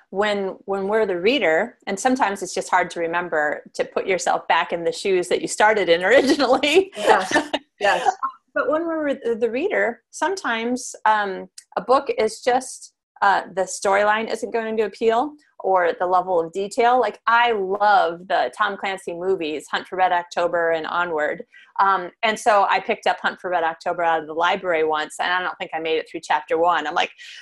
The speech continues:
Speaker 1: "Too much military technology detail. I don't care." <laughs> I
Speaker 2: So
Speaker 1: just
Speaker 2: true.
Speaker 1: story part,
Speaker 2: Yeah.
Speaker 1: you know, but somebody else is writing, um, oh, I just had another example in my head, but everybody brings, and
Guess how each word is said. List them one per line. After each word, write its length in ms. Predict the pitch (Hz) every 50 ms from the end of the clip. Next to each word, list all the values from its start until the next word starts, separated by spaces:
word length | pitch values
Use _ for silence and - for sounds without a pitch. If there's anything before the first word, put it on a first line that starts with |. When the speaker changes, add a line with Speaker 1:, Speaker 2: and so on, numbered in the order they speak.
| - _ _ _ _
Speaker 1:
"Too 320 | - 370 392 427 453 415
much 380 | 392 381 403 392 392 - - 311
military 760 | 302 330 370 392 392 392 381 339 359 381 392 381 370 339
technology 760 | - - - 349 - - 359 339 359 359 339 349 349 - 302 277
detail. 460 | 285 330 349 453 - 392 427 311 285
I 160 | - - 254 -
don't 300 | - 311 311 392 302 - -
care." 720 | - - 349 285 330 415 453 - - - - 302 - - 339 440 - - 605
<laughs> 260 | 523 - - - _
I 60 | 381 370
Speaker 2:
So 160 | 208 196 -
Speaker 1:
just 40 | -
Speaker 2:
true. 360 | 294 320 202 196 185 180 180 - _ - _ _ _ _ _
Speaker 1:
story 400 | 294 294 - 349 247 226 226 220 226
part, 380 | 247 226 202 208 190 - 254 - - _ 480 571 571 539 508 453
Speaker 2:
Yeah. 180 | 453 415 392
Speaker 1:
you 60 | -
know, 140 | 285 254 254
but 220 | 254 262 254 240 - _ _ _ - 370 -
somebody 400 | _ - 302 285 285 269 269 254
else 280 | 247 262 262 262 262 262
is 160 | 247 214 220
writing, 440 | 220 226 226 226 220 220 214 208 202 - 208
um, 360 | 202 196 185 180 175 175 - _ _ - -
oh, 80 | 202
I 100 | 208 202
just 180 | 190 208 202 _
had 140 | 208 208 196
another 280 | 196 190 185 175 196
example 400 | 190 180 180 - 196 190 - 196 190
in 60 | 190
my 120 | 185 180
head, 220 | 185 220 233 196 - _ _ _ _
but 100 | 240 202 -
everybody 600 | 220 240 233 247 240 247 240 240 233 220 - - - 190 190
brings, 240 | 226 240 240 226 - - _ _
and 360 | - 254 277 285 247 220 220